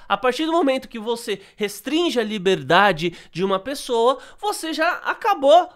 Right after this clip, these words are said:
totalmente ali com a democracia. Então, a não ser que seja de fato a vontade da maioria, né? Aí é uma coisa.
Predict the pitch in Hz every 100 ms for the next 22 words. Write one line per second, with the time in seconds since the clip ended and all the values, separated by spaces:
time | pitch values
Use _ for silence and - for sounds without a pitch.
0 | _ 339 330 269 294 277 277 277 302 311
1 | - _ 214 277 311 320 349 - 294 330
2 | 208 - - 226 196 269 226 302 302 294
3 | - - 254 277 208 165 170 - 208 -
4 | 156 185 180 165 185 240 233 175 151 151
5 | 170 160 156 139 127 175 247 180 143 131
6 | 165 196 175 139 - - - - 170 143
7 | 208 277 269 269 233 202 202 202 139